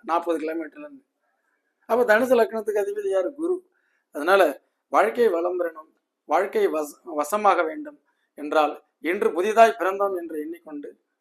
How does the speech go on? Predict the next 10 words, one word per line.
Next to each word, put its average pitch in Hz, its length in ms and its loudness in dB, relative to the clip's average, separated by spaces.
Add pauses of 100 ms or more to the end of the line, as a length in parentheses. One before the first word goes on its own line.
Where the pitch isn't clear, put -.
(380)
என்னுடைய 185 380 2
அந்த 165 180 -2
வெளுத்ததெல்லாம் 214 640 2
பால் 190 160 4
ஆகிவிடுமா, 180 640 2 (140)
அதை 165 260 -2
பார்த்துட்டு, 165 500 0 (380)
இந்த 190 300 6
கமெண்ட்ஸையும் 220 540 2
பார்த்துட்டு, 165 460 4